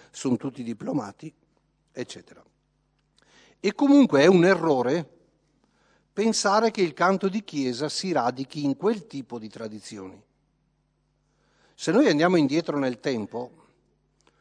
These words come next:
la storia ci parla dell'esistenza di cori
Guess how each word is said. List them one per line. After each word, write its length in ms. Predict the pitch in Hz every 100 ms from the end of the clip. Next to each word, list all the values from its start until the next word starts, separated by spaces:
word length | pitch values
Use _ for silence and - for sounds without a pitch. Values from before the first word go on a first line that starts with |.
| _ _ _
la 120 | 131 160
storia 500 | - 233 151 131 127
ci 200 | - 160
parla 400 | 170 131 110 117
dell'esistenza 920 | 127 131 143 156 160 - 190 151 127
di 140 | 131
cori 540 | - 170 147 135 190